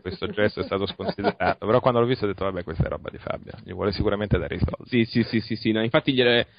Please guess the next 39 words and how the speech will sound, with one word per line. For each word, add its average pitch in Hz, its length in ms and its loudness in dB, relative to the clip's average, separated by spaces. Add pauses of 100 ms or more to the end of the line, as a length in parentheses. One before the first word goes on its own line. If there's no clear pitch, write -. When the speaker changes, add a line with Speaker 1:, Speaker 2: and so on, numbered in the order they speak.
(140)
Speaker 2:
l'ho 131 160 8
visto, 165 460 4
ho 165 180 8
visto 156 260 2
il 147 120 4
video 156 520 8
e 131 160 6
ho 135 60 8
cliccato 123 600 4
proprio 120 440 2 (300)
Becker. 110 500 -2 (440)
Speaker 1:
Vi 139 140 6
dico 185 280 8
solo 220 260 10
che 175 100 4
in 165 80 4
quel 165 220 6
video 175 340 6
suonano, 151 560 2
usano 147 360 2
una 139 180 2
banana 139 380 2
per 117 160 0
suonare. 101 500 -10 (180)
Speaker 2:
<laughs> - 920 -4 (240)
E 147 240 2
una 151 320 4
banana 156 540 2
per 170 180 2
gioca-, 127 320 -4
e 131 320 6
del 139 160 0
pongo 180 340 4
per 131 160 2
giocare 123 260 -6
a - 40 -8
Super - 240 0
Mario 110 240 2
Bros. 92 420 0